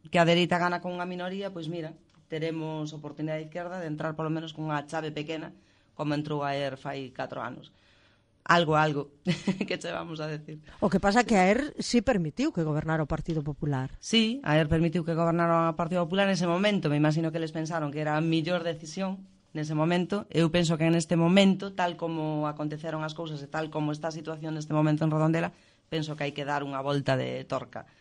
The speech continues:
Speaker 1: a todo iso.
Speaker 2: Por que? Eh, cales son, pois, a, a, as demandas ou o que lle recriminades a este goberno durante estes anos?
Speaker 1: Ben, vamos a ver.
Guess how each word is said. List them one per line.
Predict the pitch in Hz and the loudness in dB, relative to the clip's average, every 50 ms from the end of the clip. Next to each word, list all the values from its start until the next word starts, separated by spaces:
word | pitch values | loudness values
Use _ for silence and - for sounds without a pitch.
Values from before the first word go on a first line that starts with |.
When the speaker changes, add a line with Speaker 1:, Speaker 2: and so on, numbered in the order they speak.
| _ _ _ _ _ - | _ _ _ _ _ -10
Speaker 1:
a | - - | -10 -10
todo | - - - - | -10 -12 -12 -12
iso. | 113 117 - - - _ _ _ - - - - - | -14 -14 -16 -18 -20 _ _ _ -20 -20 -10 0 4
Speaker 2:
Por | 233 254 240 | 4 4 6
que? | - 202 175 147 139 - - | 6 4 4 4 2 0 -2
Eh, | 175 175 170 160 160 160 156 156 156 151 156 151 147 156 160 _ | 0 2 2 2 2 0 0 0 0 -2 -2 -4 -6 -8 -8 _
cales | - 214 220 208 202 196 - | 2 4 4 4 4 2 0
son, | - 233 220 202 175 160 | 0 0 0 0 -2 -4
pois, | - 175 170 165 156 - - - 185 | -2 -2 -2 -2 -2 -4 -4 -2 0
a, | 170 160 165 | 2 2 0
a, | - - 170 165 165 - - 175 170 - - 208 202 | 0 0 0 0 0 0 -2 -2 -2 -2 0 0 0
as | 185 160 | 2 4
demandas | 202 196 202 220 220 220 220 226 220 214 220 220 226 202 - - - | 4 4 6 8 8 8 6 6 4 4 4 4 2 0 -4 -8 -6
ou | 208 196 190 185 185 185 190 202 208 - | -2 0 0 0 0 0 0 -2 -2 -2
o | 214 208 190 | -4 -4 -2
que | - 214 190 | -2 -2 0
lle | 202 202 | 0 0
recriminades | 196 202 190 - - 208 190 202 190 196 196 202 196 208 196 196 208 202 - - - - - - - - - - - | 0 -2 -4 -4 -4 -2 -2 0 0 0 0 0 0 0 0 -2 -2 -4 -4 -8 -12 -20 -20 -20 -20 -20 -10 -4 -2
a | 180 185 208 | 0 2 2
este | 214 202 - - 214 175 | 0 -2 -4 -4 -4 -2
goberno | 196 196 180 208 202 190 165 175 175 165 | -2 0 2 4 4 4 2 0 -2 -2
durante | 151 175 170 175 170 156 | -2 -2 -4 -4 -4 -6
estes | 185 - - - 165 - - | -8 -8 -10 -12 -12 -10 -8
anos? | 131 123 123 127 127 127 - - - _ _ _ _ _ _ | -10 -8 -8 -10 -12 -12 -14 -18 -20 _ _ _ _ _ _
Speaker 1:
Ben, | 156 156 156 180 170 156 147 147 156 | 0 4 4 6 6 6 6 6 6
vamos | 170 170 170 160 165 | 6 4 4 2 4
a | 156 | 4
ver. | 151 147 139 - | 4 4 2 0